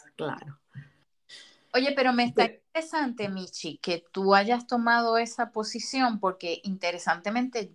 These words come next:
Speaker 2: yo también tomé una posición muy parecida con mi hija, el decir,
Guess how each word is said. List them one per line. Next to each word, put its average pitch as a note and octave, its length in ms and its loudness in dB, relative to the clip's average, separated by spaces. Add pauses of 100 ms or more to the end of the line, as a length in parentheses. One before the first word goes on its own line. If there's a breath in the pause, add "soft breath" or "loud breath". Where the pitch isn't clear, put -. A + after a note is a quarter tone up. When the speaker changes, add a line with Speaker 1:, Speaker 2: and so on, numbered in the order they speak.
(100)
Speaker 2:
yo F#3 220 4
también A3+ 540 2
tomé - 140 -8 (160)
una G#3 120 2
posición A3+ 460 -4
muy A3 180 -4
parecida G#3+ 920 2 (160)
con F#3 220 0
mi G3 300 -2
hija, E3 300 -6 (1200)
el G3 200 6
decir, F#3 840 0